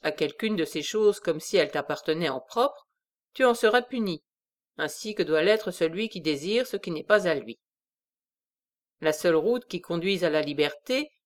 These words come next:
le seul moyen de s'affranchir de la servitude, c'est de pouvoir dire du fond de son cœur, « Ô Jupiter, ô destinée, conduisez-moi où vous avez arrêté de me placer. »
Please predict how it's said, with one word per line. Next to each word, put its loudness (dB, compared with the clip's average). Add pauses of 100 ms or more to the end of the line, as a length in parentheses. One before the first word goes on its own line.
(200)
le -2
seul 2
moyen 2
de 2
s'affranchir -2
de 0
la 2
servitude, -2 (420)
c'est -4
de 0
pouvoir 2
dire 4
du -8
fond -4
de 0
son -8
cœur, « 2 (960)
Ô 8
Jupiter, 2
ô 4
destinée, -4 (480)
conduisez-moi 0
où -8
vous -2
avez 4
arrêté 2
de -2
me -2
placer. » -10